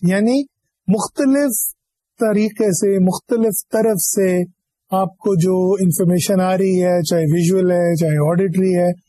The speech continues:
اس سے آپ ایک اراؤزل کی اسٹیٹ میں چلے جاتے ہیں، ایکٹیو اسٹیٹ میں چلے جاتے ہیں،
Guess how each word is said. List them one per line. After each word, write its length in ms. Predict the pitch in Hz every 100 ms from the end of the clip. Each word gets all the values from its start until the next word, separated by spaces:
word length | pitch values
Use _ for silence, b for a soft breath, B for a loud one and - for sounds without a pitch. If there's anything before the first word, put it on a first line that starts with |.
| _ - 240
اس 140 | -
سے 120 | 247
آپ 200 | 214 202
ایک 140 | 220 214
اراؤزل 400 | 190 170 180 233
کی 120 | 220
اسٹیٹ 360 | 220 - 214 185
میں 100 | 214
چلے 240 | 208 208
جاتے 400 | 202 196 190 208
ہیں، 100 | 208 220 _ _ -
ایکٹیو 340 | 196 185 247
اسٹیٹ 400 | 214 - 214 196
میں 100 | 214
چلے 260 | 196 190 196
جاتے 300 | 185 175
ہیں، 80 | 185